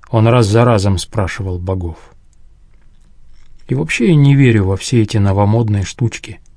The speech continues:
С чего бы Мардуку вмешиваться в дела, случающиеся за околицей Вавилонии? Утвердить свою власть,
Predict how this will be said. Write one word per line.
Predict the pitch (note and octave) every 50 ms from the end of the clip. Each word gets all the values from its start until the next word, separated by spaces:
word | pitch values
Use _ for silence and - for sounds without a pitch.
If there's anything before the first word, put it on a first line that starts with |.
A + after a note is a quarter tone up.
| - _ - - - _ - - - - -
С | -
чего | - - - C3+ D3 F3 E3
бы | C#3+ C#3+
Мардуку | C3 B2+ B2 A#2+ A#2 A#2+ D#3 E3+ D#3+ - A2+ - - - - - - - - -
вмешиваться | - G#2+ F#2 A2 B2+ C3 A#2+ - A#2+ A#2 A2+ - - B2
в | A2
дела, | G#2 A2 A#2 A#2+ C3+ D3 C3+
случающиеся | - - B2+ A#2 - - - C3 C3 B2+ A#2 - - B2 A2+ G#2+ - B2 A2
за | F#2+ A2+ A#2
околицей | A2 G#2+ - C#3 C3 C3 B2 A#2 - C3 A#2
Вавилонии? | G#2+ A#2+ A#2+ A#2+ B2 A#2+ A2 G2+ F#2 F2+ F2 E2+ E2 D#2+ - _ _ _ _ _ _ _ _ - - - - - -
Утвердить | A2+ G2 - A#2 A#2 A2+ B2 E3 E3+ -
свою | - - A#2 G#2 G2+ F#2+
власть, | F2 E2+ E2 F2 G2+ G#2 G#2 - - - -